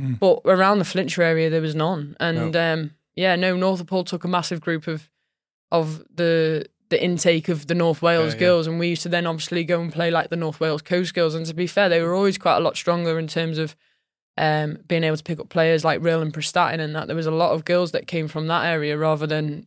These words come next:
Speaker 2: ra-, our
Speaker 3: Yeah.
Speaker 2: area. And,
Speaker 3: Mm.
Speaker 2: but Norfolk Hall have always been
Speaker 3: Yeah.
Speaker 2: there and
Speaker 3: They've always been
Speaker 2: thereabouts
Speaker 3: there,
Speaker 2: in,
Speaker 3: yeah.
Speaker 2: in, in girls that have come
Speaker 3: So
Speaker 2: from
Speaker 3: would you
Speaker 2: this
Speaker 3: play
Speaker 2: area.
Speaker 3: every Saturday? Was there enough teams to play every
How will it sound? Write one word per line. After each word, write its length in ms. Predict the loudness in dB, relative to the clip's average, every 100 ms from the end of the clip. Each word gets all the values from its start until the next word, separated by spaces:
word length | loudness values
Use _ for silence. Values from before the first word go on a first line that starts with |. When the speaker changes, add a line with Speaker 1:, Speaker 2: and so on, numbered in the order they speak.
| -6
Speaker 2:
ra-, 220 | -4 -4 -8 _
our 240 | 0 2 4
Speaker 3:
Yeah. 60 | 2
Speaker 2:
area. 260 | 2 0
And, 240 | 0 -2 -6
Speaker 3:
Mm. 120 | 0
Speaker 2:
but 180 | 0 2
Norfolk 320 | 0 0 2
Hall 140 | 2 4
have 100 | 4
always 320 | 4 4 2
been 340 | 0 0 -2 -10 _
Speaker 3:
Yeah. 180 | -8 -4
Speaker 2:
there 280 | 4 4 6
and 120 | 6 6
Speaker 3:
They've 80 |
always 160 | 6 8
been 80 | 6 6
Speaker 2:
thereabouts 160 | 6 4
Speaker 3:
there, 160 | 4
Speaker 2:
in, 60 | 2
Speaker 3:
yeah. 60 |
Speaker 2:
in, 440 | 2 2 2 -2 -4
in 180 | -4 -2
girls 300 | 2 4 4
that 100 | 2
have 140 | 0 0
come 320 | -4 -4 -6
Speaker 3:
So 40 | _ -2
Speaker 2:
from 60 | 0
Speaker 3:
would 80 | 2
you 40 |
Speaker 2:
this 40 | 4
Speaker 3:
play 80 | 6
Speaker 2:
area. 120 | 6
Speaker 3:
every 160 | 6 2
Saturday? 340 | 0 0 -2
Was 140 | -6 -4
there 80 | -4
enough 160 | -4 -6 -8
teams 240 | -6 -6
to 60 | -6
play 120 | -6
every 240 | -6 -10